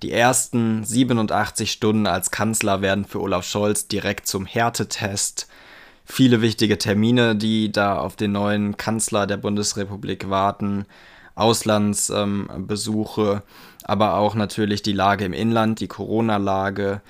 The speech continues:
Krisen, die auf dem, ähm, auf der internationalen Agenda stehen. Das, ähm, ja,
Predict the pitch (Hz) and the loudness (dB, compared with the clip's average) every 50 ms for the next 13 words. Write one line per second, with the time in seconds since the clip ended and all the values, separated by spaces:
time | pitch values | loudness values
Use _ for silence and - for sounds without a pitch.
0 | - - - - - - - - 123 127 123 117 120 110 104 104 104 87 98 101 | -20 -20 -20 -20 -18 -6 0 4 4 4 4 4 4 4 4 4 2 2 2 0
1 | 98 - - 107 101 98 101 101 101 95 69 64 95 95 98 98 98 80 - - | -2 -2 -2 0 0 0 0 0 -2 -2 -4 -4 -4 -4 -4 -4 -6 -6 -6 -8
2 | 101 - - - 101 95 78 95 104 104 104 104 101 95 - 107 104 101 98 98 | -10 -8 -4 -2 -2 -2 -2 -2 -2 -2 -2 -2 -2 -2 -2 -2 0 0 2 0
3 | 98 98 98 85 95 95 98 92 104 104 104 101 98 - - - - 101 101 98 | 0 0 -2 -4 -6 -6 -4 -2 0 0 0 0 0 -2 -6 -6 -4 -2 -2 -2
4 | 101 101 101 101 - - - - - - - - - - _ _ _ - 101 101 | -2 -2 -4 -4 -8 -12 -20 -20 -20 -20 -20 -20 -20 -20 _ _ _ -2 0 0
5 | 104 101 - - - 87 101 98 101 98 98 95 98 101 - _ _ _ - - | 0 0 -2 -2 -2 -2 -2 -2 -2 -2 -2 -2 -4 -6 -10 _ _ _ 0 0
6 | 101 98 98 101 | 2 2 0 -2